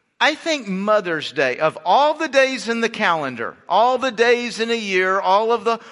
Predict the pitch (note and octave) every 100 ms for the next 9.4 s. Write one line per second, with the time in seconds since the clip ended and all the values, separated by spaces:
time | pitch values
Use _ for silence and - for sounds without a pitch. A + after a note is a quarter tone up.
0 | - - G#3+ F#3 G3 G#3 F#3+ F3 D3+ D#3+
1 | E3 D3+ - - - F#3+ F3+ F#3+ F#3 F3
2 | A#3+ B3+ A3+ A#3+ G3 E3 G#3 G#3+ G#3 E3+
3 | F#3 E3 F#3+ E3+ D#3+ - - - - B3
4 | G#3 F3+ D3+ D#3+ F#3 F3 E3 C3+ E3+ G#3+
5 | - - - - _ F3+ F#3+ A3 A3 -
6 | D#3 C#3 C#3 - _ - D#3+ C#3 F3+ F#3
7 | - D#3 B2 A#2 D#3 E3+ G#3 - - -
8 | - E3+ G3 G#3 G#3+ B3+ - - F3 D#3
9 | - F#3 E3 D#3